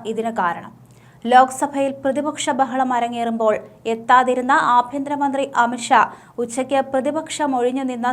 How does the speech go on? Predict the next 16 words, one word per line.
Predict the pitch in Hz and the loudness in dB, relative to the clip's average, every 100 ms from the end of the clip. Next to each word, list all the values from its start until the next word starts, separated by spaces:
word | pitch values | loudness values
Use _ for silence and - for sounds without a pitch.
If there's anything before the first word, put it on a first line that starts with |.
| 254 | 2
സഭയിൽ | 233 220 226 220 - - - - | 2 2 0 -2 -4 -16 -14 -2
ക്രിമിനൽ | 320 320 370 370 302 | 2 4 4 4 4
നടപടി | 285 277 269 277 | 4 4 0 -2
ചട്ടത്തിന് | 262 247 247 247 233 | -2 -4 -4 -2 0
പകരമായുള്ള | 240 233 233 226 226 220 247 254 | 2 2 2 2 2 4 2 2
ഭാരതീയ | 247 240 254 240 247 - - 233 | 2 2 2 0 2 0 0 2
നാഗരിക് | 240 269 302 302 294 - | 4 4 2 -4 -6 -6
സുരക്ഷാ | 262 254 - 247 240 - | -4 -4 -2 -2 -2 -2
സംഹിത | 226 226 233 220 | -4 -4 -4 -2
ബിൽ | 214 190 - - - 202 | -2 -6 -12 -10 -2 -2
അവതരിപ്പിച്ചു. | 208 202 180 202 - - - _ - - - | -2 -6 -8 -12 -12 -16 -20 _ -20 -14 0
സുരക്ഷാ | 254 262 262 320 320 | 2 2 2 2 2
വീഴ്ചയെക്കുറിച്ച് | 311 311 330 330 302 302 311 311 | 0 0 0 2 0 2 0 2
ഷാ | 269 - - 240 | 2 2 -2 -4
പ്രതികരിച്ചില്ല. | 226 240 233 226 196 170 - - - - - - | -2 0 -2 -4 -8 -10 -14 -20 -20 -20 -20 -4
ബിൽ | 285 | 0